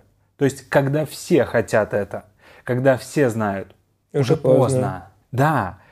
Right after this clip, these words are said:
Speaker 1: это точно так же, как нефть. В момент, когда она поднималась, надо было уже, уже искать что-то другое, на чем ты потом поедешь. С чем столкнулась Россия, в-, на мой взгляд? Она такая, типа,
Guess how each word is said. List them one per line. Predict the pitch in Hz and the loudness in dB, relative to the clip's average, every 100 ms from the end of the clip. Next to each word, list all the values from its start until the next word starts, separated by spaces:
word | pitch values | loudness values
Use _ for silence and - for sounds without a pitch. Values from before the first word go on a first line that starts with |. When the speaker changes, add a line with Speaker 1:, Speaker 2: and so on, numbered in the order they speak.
| - | -16
Speaker 1:
это | - 123 151 | -6 -4 0
точно | - - | 0 0
так | 175 220 | 2 2
же, | 185 170 156 139 131 123 117 117 127 | 2 2 4 4 4 4 4 2 -4
как | - 135 - | -8 -8 -4
нефть. | 143 180 113 - - _ | -2 0 0 -4 -20 _
В | 139 120 | -8 -2
момент, | 151 185 170 | 0 0 0
когда | - 123 135 | -2 0 0
она | 139 | 0
поднималась, | 135 139 202 262 156 - - | -2 -2 0 2 0 -4 -6
надо | 147 139 | -4 -2
было | 147 160 | 0 2
уже, | 139 139 143 - - _ | 2 -2 -4 -12 -20 _
уже | 196 165 165 143 107 | 2 4 4 2 2
искать | 110 - 233 240 - _ | -2 -2 -2 -2 -10 _
что-то | - - 170 - 117 | -18 -4 -4 -4 -2
другое, | 135 143 226 240 131 - - _ | 0 2 2 4 4 2 -8 _
на | 120 123 | -6 -4
чем | 175 | -4
ты | - 135 | -4 -4
потом | 131 - 139 170 160 127 | -4 -6 -4 -2 -2 0
поедешь. | 123 117 123 90 98 - _ _ _ | 0 0 0 -2 -8 -16 _ _ _
С | - 127 | -8 -6
чем | - 202 | 0 0
столкнулась | 127 147 - 156 120 - | 0 -2 0 0 -2 -2
Россия, | 120 117 - 185 123 | -4 -2 -2 0 0
в-, | - - | -2 -14
на | 147 127 123 | -14 -6 -2
мой | 123 117 | 0 0
взгляд? | 101 113 98 - _ - - - | 0 0 0 -4 _ -20 -20 -6
Она | 117 143 170 160 | -2 2 2 2
такая, | 135 139 127 | 0 0 0
типа, | 101 101 101 | 0 -4 -10